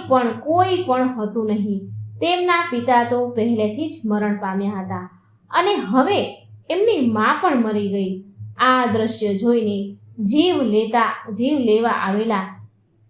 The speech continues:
દૂતની આંખમાંથી પણ આંસુ વહેવા લાગ્યા અને તે દૂત વિચારવા લાગ્યો કે જો હું આ સ્ત્રીનો જીવ લઈ જઈશ,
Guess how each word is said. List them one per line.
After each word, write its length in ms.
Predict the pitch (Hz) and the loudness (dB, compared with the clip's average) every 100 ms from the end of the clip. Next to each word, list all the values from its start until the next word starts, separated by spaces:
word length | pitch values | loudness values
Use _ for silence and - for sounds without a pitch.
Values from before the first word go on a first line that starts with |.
| 220 | 0
દૂતની 480 | 254 294 269 269 | 2 4 4 2
આંખમાંથી 720 | 269 214 262 269 247 214 233 226 | -2 0 0 0 0 0 0 -4
પણ 240 | 247 240 - - | -4 -6 -10 0
આંસુ 360 | 269 277 285 262 | 2 2 2 0
વહેવા 320 | 233 233 214 | 2 2 0
લાગ્યા 560 | 196 202 208 190 185 - - _ _ | 0 0 -2 -4 -10 -18 -20 _ _
અને 220 | - 359 392 | 0 2 2
તે 360 | 381 381 269 | 0 0 0
દૂત 240 | 226 285 277 226 | 0 -2 -4 -4
વિચારવા 520 | 208 220 214 214 196 | -2 2 2 0 -2
લાગ્યો 440 | 196 196 196 202 202 - _ _ - | -2 -2 -4 -4 -6 -10 _ _ -8
કે 200 | 339 349 | -2 0
જો 400 | 349 240 185 185 - - _ | 2 2 0 -6 -16 -20 _
હું 240 | 285 359 - | -2 -2 0
આ 160 | 233 277 | 2 2
સ્ત્રીનો 460 | - 262 240 254 240 | 2 -2 0 2 0
જીવ 360 | - 247 220 | 0 0 2
લઈ 280 | 208 214 262 | 2 2 2
જઈશ, 320 | 240 202 202 | 2 -2 -4